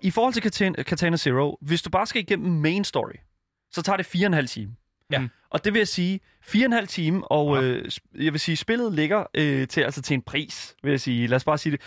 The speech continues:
Speaker 1: På Steam ligger det til tolv og en halv euro.
Speaker 2: Mm. Det er meget standard indie-pris generelt,
Speaker 1: Det er
Speaker 2: men
Speaker 1: det.
Speaker 2: for, men,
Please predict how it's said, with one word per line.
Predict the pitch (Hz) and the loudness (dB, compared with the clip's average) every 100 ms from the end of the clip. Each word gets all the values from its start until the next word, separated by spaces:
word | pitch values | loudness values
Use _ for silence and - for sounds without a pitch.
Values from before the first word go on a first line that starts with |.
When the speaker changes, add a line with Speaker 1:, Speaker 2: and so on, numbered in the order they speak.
| - | -8
Speaker 1:
På | - | -2
Steam | 233 190 196 | -2 0 0
ligger | 175 180 | 0 0
det | 160 | -2
til | 147 | -2
tolv | 151 | 0
og | 143 | 0
en | |
halv | 135 123 | 0 2
euro. | 110 107 113 | 0 -2 -4
Speaker 2:
Mm. | 131 113 95 _ _ _ | -4 -6 -8 _ _ _
Det | 123 | -4
er | |
meget | 101 98 | 0 -2
standard | - 123 120 120 | 0 -2 0 -2
indie-pris | 127 - 107 - - - | -4 -4 -8 -8 -16 -10
generelt, | 117 110 110 101 | -6 0 0 2
Speaker 1:
Det | 165 | 2
er | 143 | 2
Speaker 2:
men | |
Speaker 1:
det. | 175 | 0
Speaker 2:
for, | 135 110 | -2 -2
men, | 113 104 | -2 -4